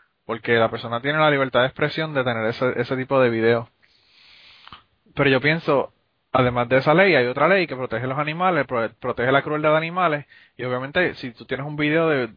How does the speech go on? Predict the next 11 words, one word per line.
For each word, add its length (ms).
de 440
crueldad 360
de 40
animales, 400
de 100
perros 280
peleando, 360
por 140
ejemplo, 440
pues 260
tú 200